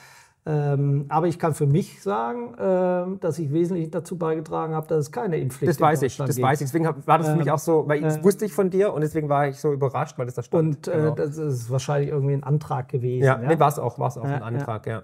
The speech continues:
Speaker 2: genau. Okay, ähm, jetzt bist, hast du schon gesagt, du bist ein großer Fan von Friedrich von Hayek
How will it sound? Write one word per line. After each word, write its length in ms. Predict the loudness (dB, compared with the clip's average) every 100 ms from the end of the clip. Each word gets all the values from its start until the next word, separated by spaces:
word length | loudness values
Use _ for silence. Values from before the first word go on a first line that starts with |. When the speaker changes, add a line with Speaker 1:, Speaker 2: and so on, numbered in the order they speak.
| -8
Speaker 2:
genau. 300 | -6 -6 -10 -16 -18 0
Okay, 340 | 2 6 6 4 -8 -8
ähm, 400 | 4 6 8 4 2
jetzt 220 | -2 -2 0
bist, 200 | 0 0
hast 120 | -4
du 40 |
schon 120 | 0
gesagt, 180 | 2 0
du 60 | -2
bist 140 | -4
ein 40 | -4
großer 460 | -2 0 2 0
Fan 260 | 0 0 0
von 240 | 0 0
Friedrich 400 | -2 -6 -4 -4
von 220 | -2 -2
Hayek 420 | 0 0 0 -2